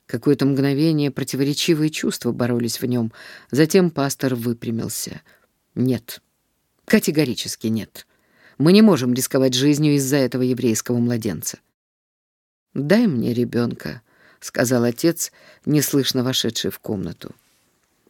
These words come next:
Он прижал к груди малыша. Его белая борода коснулась личика, а голубые, почти детские глаза отца внимательно смотрели в черные глазки-пуговки.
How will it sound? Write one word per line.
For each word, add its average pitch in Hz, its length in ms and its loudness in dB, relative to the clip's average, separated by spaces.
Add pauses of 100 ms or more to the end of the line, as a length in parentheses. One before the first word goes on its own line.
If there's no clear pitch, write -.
(140)
Он 170 180 4
прижал 156 480 4
к 143 40 -6
груди 143 360 0
малыша. 139 600 -4 (920)
Его 156 240 4
белая 202 320 6
борода 185 400 2
коснулась 160 560 -2
личика, 151 580 -8 (600)
а 127 100 -4
голубые, 139 500 2
почти - 420 -8
детские 135 580 -4
глаза 135 400 -4
отца 185 420 -6 (400)
внимательно 180 800 2
смотрели 131 640 -2
в - 120 -12
черные 151 600 -4
глазки-пуговки. - 1300 -10